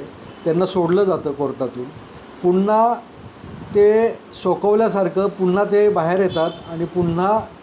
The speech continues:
नागरिकांना त्रास देण्याचा प्रयत्न वारंवार करतात. पण अशावर काहीतरी कायदा केला पाहिजे आणि ह्यांना जास्तीत जास्त कठोर शिक्षा झाली पाहिजे, असा प्रयत्न प्रशासनाकडून, शासनाकडून झाला पाहिजे.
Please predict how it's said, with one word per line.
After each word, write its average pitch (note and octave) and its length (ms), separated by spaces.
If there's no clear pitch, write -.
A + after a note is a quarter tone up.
नागरिकांना F3+ 540
त्रास F#3 280
देण्याचा F3 300
प्रयत्न E3 420
वारंवार E3 460
करतात. C3+ 380
पण F3 120
अशावर E3+ 320
काहीतरी G3 500
कायदा D#3+ 280
केला F#3 280
पाहिजे D3 380
आणि D#3+ 120
ह्यांना E3 240
जास्तीत F3+ 380
जास्त F#3+ 300
कठोर G3 280
शिक्षा G3 320
झाली D3+ 220
पाहिजे, C#3 360
असा D#3 200
प्रयत्न F3+ 400
प्रशासनाकडून, E3+ 840
शासनाकडून F3 600
झाला E3 200
पाहिजे. A2+ 480